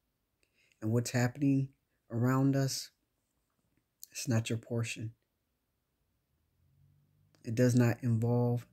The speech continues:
you. Glory be to God. Be encouraged. Be steadfast. He's working. He is working. Amen. I love you all with the love of Christ.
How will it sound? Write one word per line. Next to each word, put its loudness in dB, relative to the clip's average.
you. -2
Glory 0
be -2
to -4
God. -6
Be 6
encouraged. -2
Be -2
steadfast. -4
He's -10
working. -12
He -6
is -10
working. -10
Amen. -2
I -4
love 2
you 2
all 4
with -4
the -10
love -2
of -6
Christ. -6